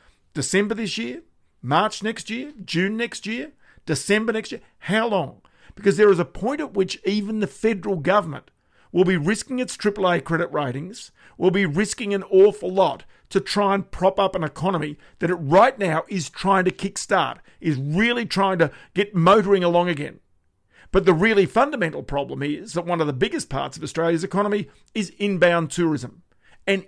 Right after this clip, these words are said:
inbound students. And so until really our economy opens up, some people suggesting two years or more, it's still gonna be very difficult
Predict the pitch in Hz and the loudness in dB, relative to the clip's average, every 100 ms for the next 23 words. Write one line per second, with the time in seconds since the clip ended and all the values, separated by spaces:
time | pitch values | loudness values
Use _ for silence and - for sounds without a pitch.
0 | - 233 196 196 185 170 - 180 170 131 | -4 -2 2 2 2 -4 -6 -4 -4 -6
1 | - - - _ _ _ _ - 165 - | -14 -18 -20 _ _ _ _ -4 -2 2
2 | 190 185 180 - - 233 262 262 269 170 | 4 4 0 -2 -4 -2 -2 -4 -6 -2
3 | 208 208 202 170 170 - - 190 170 170 | 0 0 0 2 2 2 -2 -4 -2 0
4 | 165 147 143 208 - _ _ - 220 165 | -2 -4 -2 -2 -2 _ _ -4 -2 -2
5 | 170 156 135 165 139 170 147 _ _ - | -4 -8 -4 -2 -2 -4 -6 _ _ -6
6 | 214 202 180 143 151 131 220 214 139 147 | -2 -2 0 0 0 2 2 2 0 -8
7 | _ _ _ _ - - - 226 247 240 | _ _ _ _ -4 -4 -2 -2 -2 -4
8 | 240 202 151 139 160 220 240 233 190 127 | -6 -6 -8 2 6 6 6 -6 -10 -4
9 | 190 - - - _ | -4 -4 -10 -14 _